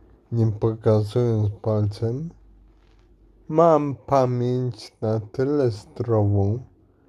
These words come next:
żeby wiedzieć, że Tusk już się wykazywał. Jeszcze dostałem emeryturę z Unii Europejskiej, z Parlamentu Europejskiego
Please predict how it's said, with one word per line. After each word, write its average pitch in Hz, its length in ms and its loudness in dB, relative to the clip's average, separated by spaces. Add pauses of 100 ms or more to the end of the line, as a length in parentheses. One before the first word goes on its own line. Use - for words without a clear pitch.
(540)
żeby 120 500 0
wiedzieć, 110 460 0
że 107 240 0
Tusk 113 600 -4 (1200)
już 190 340 2
się 165 400 0
wykazywał. 113 1000 2 (2000)
Jeszcze 131 840 0
dostałem 127 920 0
emeryturę 120 920 0
z 104 220 -8
Unii 131 260 -4
Europejskiej, 104 1120 -2 (960)
z - 100 -20
Parlamentu 120 960 0
Europejskiego 113 1080 -2